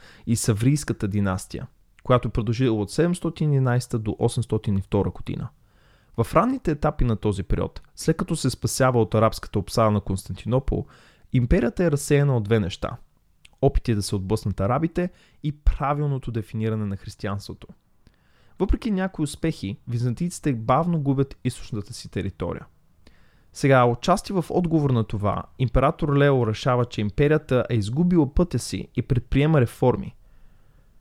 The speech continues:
Тази реформа идва първоначално под формата на опит за насилствено кръщаване на евреите в империята през седемстотин двайсет и втора година. Но скоро реформата придобива далеч по-опасен курс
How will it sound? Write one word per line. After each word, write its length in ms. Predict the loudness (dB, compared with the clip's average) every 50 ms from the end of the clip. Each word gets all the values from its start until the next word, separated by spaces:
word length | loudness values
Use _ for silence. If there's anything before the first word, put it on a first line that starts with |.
| _ _ _ _ _ _ -20 -6 0
Тази 280 | 2 2 4 4 4
реформа 500 | 2 2 2 2 4 4 4 4 4 2 2 2
идва 280 | 2 2 4 2 2 2
първоначално 580 | 0 0 0 -2 -2 0 0 2 2 2 0
под 180 | 0 -2 -4 0
формата 380 | 0 2 2 2 0 0 0
на 140 | 0 0 0
опит 220 | 0 0 -2 -2 0
за 100 | 0 0
насилствено 560 | 0 0 0 2 2 0 2 2 0 0 0
кръщаване 560 | 0 -2 -6 -2 2 4 4 4 4 2 2
на 80 | 2 2
евреите 400 | 0 2 2 2 2 2 0 -4
в 120 | -4 -2
империята 440 | -2 -2 0 0 0 0 0 -4 -6
през 180 | -10 -10 -8
седемстотин 540 | -4 -2 0 0 0 0 -2 -4 -2 -2 -2
двайсет 260 | 0 0 0 -2 -4
и 40 | -8
втора 320 | -6 -2 2 2 2 2 0
година. 360 | -2 -6 -10 -10 -12 -12 -14 -16 -20 _ _ _ _ -20 -20 -16 -6 -2
Но 60 | -2 -2
скоро 400 | 0 2 2 2 2 4 4 2
реформата 480 | 2 2 2 2 4 2 2 0 -2
придобива 500 | -2 -2 -2 -2 0 0 0 2 2 0
далеч 320 | 0 0 0 0 0 -2 -2
по-опасен 640 | -2 0 -2 0 0 0 0 0 0 -2 -4 -6
курс 400 | -6 -6 -8 -8 -8 -8 -10 -12